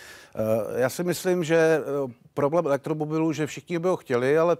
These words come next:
nikdo už za ně nechce zaplatit tu cenu. A pak je také otázka samozřejmě, kterou tady můžeme diskutovat hodiny a hodiny, eh, vlastně, co ta výroba elektřiny znamená pro ekologii, eh, vlastně, kde se ta elektřina vyrábí.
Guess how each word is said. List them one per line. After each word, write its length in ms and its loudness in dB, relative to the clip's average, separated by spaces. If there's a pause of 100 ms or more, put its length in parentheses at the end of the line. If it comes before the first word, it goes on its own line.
nikdo 240 -4
už 80 -4
za 100 0
ně 80 -2
nechce 240 -6
zaplatit 420 -4
tu 100 -8
cenu. 420 -4 (360)
A 60 -14
pak 160 -2
je 80 2
také 220 0
otázka 540 2
samozřejmě, 500 -4
kterou 200 -4
tady 180 -2
můžeme 240 -4
diskutovat 380 -2
hodiny 340 -2
a 40 0
hodiny, 460 -2
eh, 380 -20 (200)
vlastně, 520 -2
co 200 -6
ta 140 2
výroba 600 2
elektřiny 420 -4
znamená 440 -2
pro 180 -6
ekologii, 800 0
eh, 240 -4
vlastně, 460 -4
kde 100 -2
se 140 -6
ta 100 0
elektřina 380 -2
vyrábí. 560 2